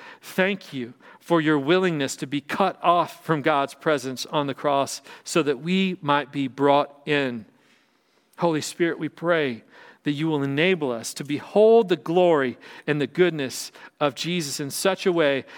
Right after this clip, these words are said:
that we are made to be more and more like him day by day. We pray that you will not only sustain us in the season, but enable us to be transformed to radiate your glory for others to see,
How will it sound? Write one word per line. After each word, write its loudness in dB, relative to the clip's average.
that 2
we 4
are 6
made 0
to -8
be -4
more 4
and -6
more 2
like 2
him -6
day 0
by -2
day. -4
We 2
pray 2
that 0
you 2
will 2
not 0
only 0
sustain -2
us -6
in -6
the -6
season, -4
but 0
enable 2
us 0
to -8
be -4
transformed -2
to -4
radiate 0
your -4
glory -2
for -10
others -2
to -12
see, -14